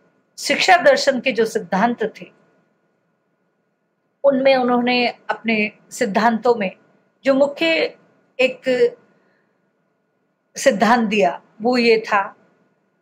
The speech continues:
कि क्रियात्मक शिक्षा हो, हस्तशिल्प हो, दस्तकारी हो, बाल केंद्रित शिक्षा हो, व्यावसायिक शिक्षा हो,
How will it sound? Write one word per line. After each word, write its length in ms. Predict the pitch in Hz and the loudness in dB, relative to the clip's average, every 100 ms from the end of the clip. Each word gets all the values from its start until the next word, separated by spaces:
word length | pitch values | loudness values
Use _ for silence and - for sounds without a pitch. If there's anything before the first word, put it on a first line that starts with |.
| - | -4
कि 200 | 247 226 | -2 -2
क्रियात्मक 640 | - 214 208 190 190 196 | -4 0 2 2 0 -6
शिक्षा 400 | - 214 - 247 | -4 -6 -2 -2
हो, 300 | 233 269 277 _ _ _ _ _ _ _ _ _ _ 240 | 0 -2 -4 _ _ _ _ _ _ _ _ _ _ 0
हस्तशिल्प 720 | 220 - 233 - 226 226 240 | 0 -4 -6 0 0 0 -6
हो, 340 | 220 269 - _ _ _ _ _ _ _ | -2 -4 -4 _ _ _ _ _ _ _
दस्तकारी 720 | 214 185 - 254 226 208 233 226 | 0 0 -2 2 2 2 -2 -4
हो, 200 | 269 277 _ _ _ _ _ _ _ _ _ 190 | -6 -6 _ _ _ _ _ _ _ _ _ 0
बाल 240 | 214 214 | 2 4
केंद्रित 420 | 214 226 214 262 | 2 0 0 -4
शिक्षा 500 | - 220 - 254 254 285 | -2 -4 0 0 0 -4
हो, 180 | 277 _ _ _ _ _ _ _ _ _ _ - | -8 _ _ _ _ _ _ _ _ _ _ 0
व्यावसायिक 520 | 233 196 - 254 269 | 2 2 4 2 2
शिक्षा 560 | - 277 - 302 302 - | -4 -6 0 0 0 -2
हो, 180 | 302 | -10